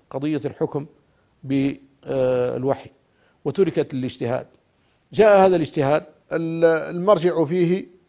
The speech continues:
بحال الناس، فحال الناس وقت وفاة رسول الله صلى الله عليه وسلم أنهم درجات،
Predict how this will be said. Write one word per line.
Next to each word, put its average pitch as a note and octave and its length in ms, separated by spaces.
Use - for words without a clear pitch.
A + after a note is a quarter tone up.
بحال D#3 400
الناس، D3+ 600
فحال G3+ 400
الناس F#3 340
وقت E3+ 280
وفاة E3 380
رسول D3+ 280
الله C#3 260
صلى C3+ 180
الله B2+ 140
عليه B2+ 180
وسلم D#3 320
أنهم F3 520
درجات، D3+ 600